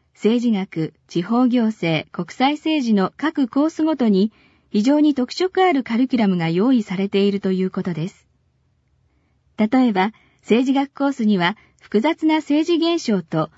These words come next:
科学的、数量的に取り組むための科目があります。また、地方行政コースでは、自治体の行政や財政、都市政策などを重点的に扱うカリキュラムを組んでいます。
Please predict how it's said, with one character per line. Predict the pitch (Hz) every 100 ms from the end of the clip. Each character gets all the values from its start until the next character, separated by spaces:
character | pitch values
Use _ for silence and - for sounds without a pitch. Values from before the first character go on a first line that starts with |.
| _ -
科 | -
学 | 214 -
的、 | - 208 - 185 -
数 | - 214 277
量 | 311 302
的 | 302 285
に | 277
取 | 269 247
り | 269
組 | 294
む | 247
た | 190
め | 170
の | 160 156
科 | 147
目 | 151 226 285
が | 277
あ | 269
り | 262
ま | 247
す。 | 277 _ _ _ _ _ _ _ _ _ _ _ -
ま | 214
た、 | 226 233 - - _
地 | 247
方 | 302 339
行 | 302 330
政 | - 311 285
コ | 277
ー |
ス | -
で | 190 170
は、 | 160 220 _ _ _
自 | 180 185
治 | -
体 | 262 262
の | 247
行 | 202 220
政 | 262 277 254 240
や | 220 -
財 | - 175 220
政、 | - 196 185 - _ _ _ -
都 | 214
市 |
政 | - 294 294
策 | 254 240
な | 240
ど | 220 208
を | 202
重 | 175 262
点 | 320 330
的 | 330 320
に | 320
扱 | 311 - - 294
う | 226
カ | 185
リ | 233
キ | 262
ュ |
ラ | 233
ム | 170
を | 165
組 | 165 196
ん | 185
で | 160
い | 156
ま | 151
す。 | 214